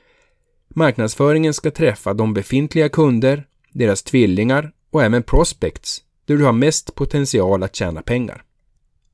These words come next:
Account-based marketing vänder på tratten. Inom inbound marketing brukar marknadsföringen börja brett med att försöka attrahera personer i ett bredare segment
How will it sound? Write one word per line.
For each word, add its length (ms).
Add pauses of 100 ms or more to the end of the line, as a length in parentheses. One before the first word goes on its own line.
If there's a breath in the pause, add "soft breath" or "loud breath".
(120)
Account-based 840
marketing 560
vänder 340
på 120
tratten. 580 (960)
Inom 320
inbound 600
marketing 720
brukar 280
marknadsföringen 800
börja 300
brett 560 (140)
med 140
att 120
försöka 480
attrahera 540
personer 680
i 40
ett 120
bredare 480
segment 640